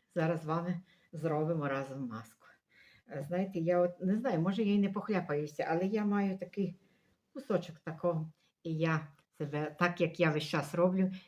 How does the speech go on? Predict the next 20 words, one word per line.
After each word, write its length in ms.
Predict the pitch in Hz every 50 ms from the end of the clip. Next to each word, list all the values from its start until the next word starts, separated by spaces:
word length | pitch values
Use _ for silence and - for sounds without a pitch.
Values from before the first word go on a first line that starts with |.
| _
я 380 | - 147 165 170 170 170 175 170
себе 680 | 170 - - 143 143 - 147 151 156 160 156 160 156 - - - - _ _ _
обстелю, 1300 | - 160 165 160 160 160 160 - - - - _ _ _ _ _ _ _ _ - 175 165 156 147 147 151 147 - - - _
щоб 220 | - - 170 151 143
я 280 | 139 151 156 160 170 165
не 200 | 160 151 151 151
похляпала. 800 | 151 170 160 151 - 160 135 131 131 - 143 - - - - - _ _ _ _ _ _ _ _ _ _ _ _ _ -
Ну 300 | - 151 160 175 208 247
так, 460 | 233 - 208 180 175 180 - - - _ _ _ _ _ _ _ _ _
так, 260 | - 196 208 190 - - - - _ _
так 220 | - 262 262 262
просто, 440 | - 311 311 302 - - - - 147
просто, 520 | - - 208 214 220 247 240 - - 233 -
просто 460 | - 190 190 196 202 196 - 208 -
по, 300 | - 170 165 165 165 - - - - - _ _ _
по-домашньому. 840 | 175 175 175 170 165 165 165 160 151 147 147 - - 147 143 147
Це 240 | 147 - 165 160 160
не 220 | 156 156 160 156
є 260 | 147 143 151 160 160
десь 360 | 147 143 147 151 151 - -